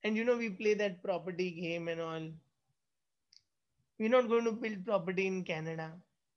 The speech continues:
So what does it matter if we lose? No. But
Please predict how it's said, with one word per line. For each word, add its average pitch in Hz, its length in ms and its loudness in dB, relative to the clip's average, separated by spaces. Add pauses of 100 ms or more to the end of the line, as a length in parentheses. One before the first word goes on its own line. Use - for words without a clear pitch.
(100)
So - 180 -12
what 185 320 0 (300)
does 175 200 2
it 196 120 -2
matter 185 500 -4 (840)
if 165 120 -6
we 175 220 -4
lose? 170 300 -8 (840)
No. 190 360 -6 (1000)
But 214 340 2